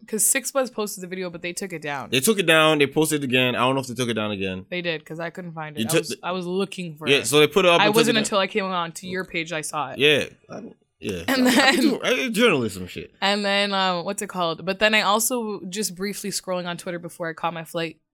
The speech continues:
Speaker 1: yesterday, I saw, uh, that either, I think they were talking about Young Tory, who was supposed to be on the Six Upside Down mixtape.
Speaker 2: Was he?
Speaker 1: Yeah. I don't know if, is he on it or no?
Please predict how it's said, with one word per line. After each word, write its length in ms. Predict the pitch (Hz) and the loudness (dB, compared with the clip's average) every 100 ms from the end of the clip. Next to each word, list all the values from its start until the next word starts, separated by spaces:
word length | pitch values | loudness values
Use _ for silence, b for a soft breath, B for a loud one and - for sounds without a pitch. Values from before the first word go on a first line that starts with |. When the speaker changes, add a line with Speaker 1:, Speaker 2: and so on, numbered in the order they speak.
| _ | _
Speaker 1:
yesterday, 560 | 156 151 - 160 143 b b b - | -8 -8 -8 -8 -8 b b b -8
I 100 | 175 | 0
saw, 520 | - 180 180 175 165 - | 2 4 4 4 2 -2
uh, 300 | 170 156 156 - | -2 0 -2 -8
that 380 | 175 165 - _ _ | -2 0 -2 _ _
either, 440 | 185 196 185 170 160 _ | -6 -4 -2 -4 -6 _
I 220 | 160 180 170 _ | -6 -6 -10 _
think 280 | 220 254 - | -6 -6 -4
they 100 | 220 | -4
were 60 | |
talking 220 | 220 214 202 | -4 -6 -6
about 120 | 180 | -6
Young 180 | 175 185 | -8 -8
Tory, 340 | 180 170 202 | -8 -6 -6
who 60 | 196 | -8
was 120 | 185 | -8
supposed 260 | 175 190 | -8 -10
to 60 | 190 | -10
be 80 | 190 | -10
on 80 | 170 | -8
the 80 | 165 | -8
Six 260 | 180 - | -8 -8
Upside 320 | 170 160 165 | -10 -10 -10
Down 220 | 165 156 156 | -8 -8 -10
mixtape. 400 | 156 - 135 - _ _ _ | -12 -12 -12 -14 _ _ _
Speaker 2:
Was 160 | 98 139 | -6 -4
he? 200 | 294 349 _ | -6 -10 _
Speaker 1:
Yeah. 300 | 160 151 - - | -10 -10 -8 -4
I 80 | |
don't 100 | 190 | -2
know 120 | 202 180 | -2 -6
if, 120 | - | -6
is 140 | 180 170 | -8 -6
he 120 | 226 | -2
on 140 | 233 | -2
it 100 | 277 | -4
or 80 | 185 | -6
no? 280 | 165 143 147 | -8 -10 -14